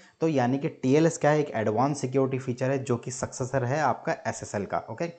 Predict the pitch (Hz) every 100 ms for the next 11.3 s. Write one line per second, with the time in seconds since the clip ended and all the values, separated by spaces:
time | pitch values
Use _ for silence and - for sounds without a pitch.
0 | - _ _ _ _ _ _ - 180 127
1 | - 151 - 180 190 135 120 123 143 165
2 | - 165 160 - 120 113 143 151 147 123
3 | 120 143 156 - 107 120 131 151 123 123
4 | - 123 143 - 113 113 113 143 143 139
5 | 135 165 - - - 117 135 135 143 120
6 | 123 - 151 120 120 - 156 107 110 110
7 | 139 131 131 170 165 - _ 113 120 131
8 | 139 131 139 143 156 160 151 110 113 -
9 | 139 143 139 120 - 131 - 131 165 147
10 | 143 139 131 135 139 135 131 151 147 110
11 | 127 127 127